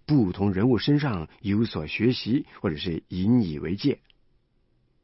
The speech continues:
值得学习和效法的地方，例如某某人的信心、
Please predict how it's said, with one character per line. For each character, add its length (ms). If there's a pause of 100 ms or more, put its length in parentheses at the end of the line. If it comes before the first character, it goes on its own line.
(420)
值 160
得 120
学 340
习 420
和 160
效 240
法 100
的 80
地 220
方， 240 (340)
例 120
如 400 (420)
某 140
某 160
人 180
的 180
信 300
心、 380